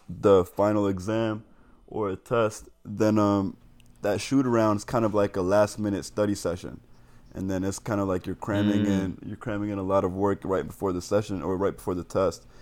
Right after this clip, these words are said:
Speaker 1: So that's why he personally felt like, me, I al-, I'm the type of student that's always done my work early, and I've always felt like the day of that test, I just need to just calm down, relax, and rely on the work that I've put in in the past. So that's why he
Speaker 2: Yeah.
Speaker 1: compared, that's how he compared it, which was pretty interesting 'cause I've never thought of,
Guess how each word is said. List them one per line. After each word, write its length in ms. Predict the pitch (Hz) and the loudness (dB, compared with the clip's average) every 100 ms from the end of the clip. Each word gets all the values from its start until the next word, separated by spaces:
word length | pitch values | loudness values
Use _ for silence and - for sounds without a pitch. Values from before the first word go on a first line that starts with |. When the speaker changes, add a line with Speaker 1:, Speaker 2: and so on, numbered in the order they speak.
| - | -18
Speaker 1:
So 100 | - 87 | 0 2
that's 180 | 117 | 4
why 160 | 113 101 | 4 4
he 180 | 98 120 | 4 0
personally 520 | - 113 117 113 101 | 2 2 2 0 -2
felt 240 | 95 95 98 | 0 0 2
like, 260 | 92 90 - - - - - | 2 0 -8 -20 -20 -20 -6
me, 300 | 104 135 143 | 0 2 4
I 240 | 80 131 | 4 6
al-, 320 | 120 120 131 - | 6 6 6 4
I'm 140 | 127 | 2
the 80 | 135 | 0
type 260 | - 113 113 | 2 0 0
of 80 | |
student 400 | - 123 127 107 98 | -4 -2 0 0 2
that's 240 | 98 - | 2 0
always 320 | - 104 101 | 2 4 4
done 220 | 90 101 101 | 2 0 2
my 120 | 98 | 2
work 260 | 98 92 - | 2 0 0
early, 320 | 110 120 107 | 2 4 2
and 80 | 98 | 2
I've 160 | 98 - | 0 2
always 360 | 101 104 101 | 2 4 2
felt 240 | - 95 95 | 0 0 2
like 280 | 92 87 - - - - 95 | 0 -4 -12 -20 -20 -18 -8
the 120 | 95 | -6
day 240 | 90 101 107 | -2 2 2
of 160 | 95 | 2
that 220 | 98 - - | 0 0 0
test, 300 | 120 123 - | 0 0 -2
I 80 | |
just 140 | 92 101 | -4 -2
need 140 | 101 | -2
to 120 | 98 92 | 0 -2
just 220 | 92 - | -6 -6
calm 220 | 104 101 | -2 0
down, 180 | 104 104 | 0 0
relax, 340 | 95 98 98 | 2 2 0
and 140 | 95 92 | -2 -2
rely 400 | 92 95 90 82 - - - - | 0 2 0 -4 -14 -20 -20 -12
on 160 | - 90 | -6 -4
the 80 | 87 | -2
work 200 | 92 - | -2 0
that 100 | 90 | -2
I've 120 | 82 | -2
put 160 | 98 95 | -2 0
in 120 | 90 | 0
in 80 | 85 | -2
the 60 | |
past. 540 | - 101 85 - - - | -2 0 0 -2 -10 -4
So 160 | 98 | 2
that's 180 | 104 92 | 4 4
why 240 | 92 98 | 4 4
he 60 | 95 | 4
Speaker 2:
Yeah. 40 | - | 0
Speaker 1:
compared, 400 | 107 95 95 82 | -4 -4 -2 0
that's 140 | 104 | 0
how 160 | 104 98 | 2 2
he 160 | 98 113 | 2 0
compared 420 | 98 107 95 92 | -4 0 0 0
it, 60 | 92 | -2
which 160 | 95 | -6
was 80 | 98 | -8
pretty 240 | - 107 98 | -2 0 0
interesting 300 | 101 92 90 | -2 -6 -4
'cause 100 | 95 | -2
I've 80 | 104 | 0
never 180 | 98 | 0
thought 260 | 87 98 98 | 0 0 2
of, 180 | 95 | 0